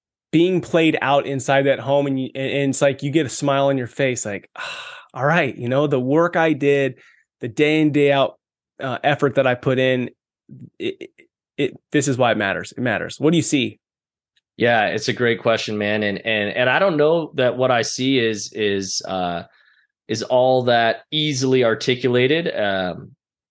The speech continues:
Speaker 2: you know, through visual description or, or through outward witnessing.
Speaker 1: Mm-hmm.
Speaker 2: Uh, but what I hope to see inside my children as they're raising their children, um, is that they have an ability to model for their kids what unconditional self-acceptance looks like.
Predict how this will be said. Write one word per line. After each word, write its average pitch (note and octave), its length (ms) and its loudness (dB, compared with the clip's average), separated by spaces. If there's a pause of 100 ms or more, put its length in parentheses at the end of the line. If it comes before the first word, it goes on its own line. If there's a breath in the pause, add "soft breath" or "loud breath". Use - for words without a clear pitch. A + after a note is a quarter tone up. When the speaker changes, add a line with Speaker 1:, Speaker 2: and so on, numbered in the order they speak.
(140)
Speaker 2:
you A2+ 120 -2
know, G2+ 100 0
through C#3 240 0
visual C3 380 2
description B2+ 600 -2
or, B2 160 2
or A#2 140 0
through A2 320 -4
outward A2+ 640 0
witnessing. C3 840 -2
Speaker 1:
Mm-hmm. B2 320 -10
Speaker 2:
Uh, G2+ 220 0
but C3+ 200 0
what C#3 140 2
I C3 100 2
hope D3+ 260 0
to C#3 100 -2
see B2+ 280 0
inside C3 580 0
my A2+ 160 0
children G#2+ 540 -2
as A2+ 280 0
they're A2 220 2
raising G#2+ 360 -2
their G#2+ 180 0
children, G2 500 -2 (320 loud breath)
um, F#2 380 -2
is G#2+ 360 2
that A2+ 200 0 (120)
they B2 300 2
have B2 380 0
an G#2 540 0
ability A#2 480 2
to G#2+ 60 0
model G#2 360 2
for C3 180 -2
their C3+ 180 2
kids G3 480 -4 (240 loud breath)
what A#2+ 360 0 (180)
unconditional C3 640 2
self-acceptance G#2 920 -2
looks E2 220 -6
like. B1+ 300 -6